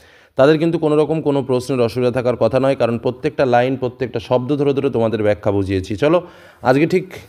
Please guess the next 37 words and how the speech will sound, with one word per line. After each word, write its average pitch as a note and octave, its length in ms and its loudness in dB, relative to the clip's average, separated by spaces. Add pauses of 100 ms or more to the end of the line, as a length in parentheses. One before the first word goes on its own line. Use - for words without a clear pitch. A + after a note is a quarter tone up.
কিছু C#3 180 -6
প্রশ্ন C#3 400 2
এবং C3+ 220 2
তার A#2+ 140 2
উত্তর A#2 240 -2
জেনে C3+ 220 0
নিই। C#3 120 2
একটু B2+ 180 -4
মক G#2+ 220 0
টেস্টের C3 240 -4
মতো C3+ 200 0
করে C#3+ 140 2
আমি C#3+ 120 0
প্রশ্নগুলো C#3+ 480 0
বলবো, C#3 260 2
তোমরাও B2 280 0
একটু B2 200 -2
মনে A#2+ 140 0
মনে A#2+ 140 0
উত্তরগুলো B2 440 -2
ভাববে, C3 360 2 (360)
সঙ্গে C#3+ 220 2
সঙ্গে D3+ 200 2
আমি D3+ 100 2
উত্তরগুলো C#3 760 2
বলে B2 200 0
দেবো। A#2+ 300 -2 (320)
ও A#2 360 2 (140)
কমেন্টে C3 480 2 (100)
অবশ্যই B2 320 0
জানাবে B2 280 2
যে C3+ 140 -2
কটা A2+ 160 4
প্রশ্নের A2+ 320 -2
উত্তর G#2+ 220 -4
তোমরা G#2 240 0
পারলে। G2+ 360 0